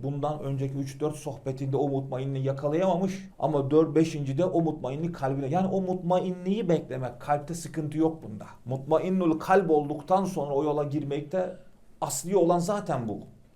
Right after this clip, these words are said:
Kuş gibi olmayacak Müslüman yani. Ayaklarını sağlam basacak. Bunda sıkıntı yok. Ama mutmainlik gelmedi diye veyahut da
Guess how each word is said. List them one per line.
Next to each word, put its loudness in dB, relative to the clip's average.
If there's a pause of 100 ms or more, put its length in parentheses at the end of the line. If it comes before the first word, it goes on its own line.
(100)
Kuş 0
gibi 4
olmayacak 0
Müslüman -8
yani. -12 (400)
Ayaklarını 2
sağlam 4
basacak. -2 (280)
Bunda 0
sıkıntı -4
yok. -2 (120)
Ama 0 (200)
mutmainlik -6
gelmedi -2
diye 2 (300)
veyahut 2
da 0